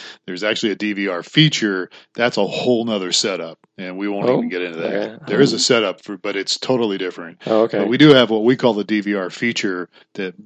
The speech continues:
Speaker 1: that you've worked so hard on, that people can actually, s-,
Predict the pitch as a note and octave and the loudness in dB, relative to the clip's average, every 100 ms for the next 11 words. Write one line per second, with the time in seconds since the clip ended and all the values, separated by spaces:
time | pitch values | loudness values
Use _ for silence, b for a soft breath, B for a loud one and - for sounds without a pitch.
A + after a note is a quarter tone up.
0 | - F2+ E2+ A2 G#2 G2+ - E2+ F2+ F2+ | -12 -10 -6 -6 -4 -4 -6 -6 -6 -6
1 | F2 F2 F2 b b _ F#2 - G#2 - | -8 -10 -14 b b _ -12 -8 -6 -6
2 | F#2 G2 F#2 F#2 - F2 E2 - | -8 -8 -8 -6 -6 -6 -4 -6